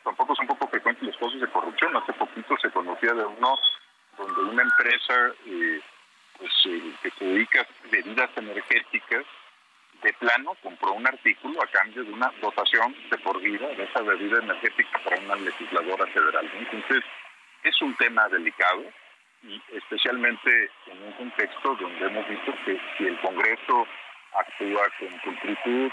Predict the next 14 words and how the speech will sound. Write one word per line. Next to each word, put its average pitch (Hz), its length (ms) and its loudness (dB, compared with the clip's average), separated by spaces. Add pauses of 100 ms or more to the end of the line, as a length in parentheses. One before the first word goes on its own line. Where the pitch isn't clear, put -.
(140)
con - 200 -6 (360)
eficacia, - 680 2
con 87 180 -14
eficiencia, 110 760 2 (560)
y 87 220 -6 (100)
antepone 113 520 0
los 101 240 0
intereses 98 480 0
de 107 100 0
la 95 160 -4
nación 120 240 -2
a 98 140 -10
sus - 120 -14
intereses 90 480 0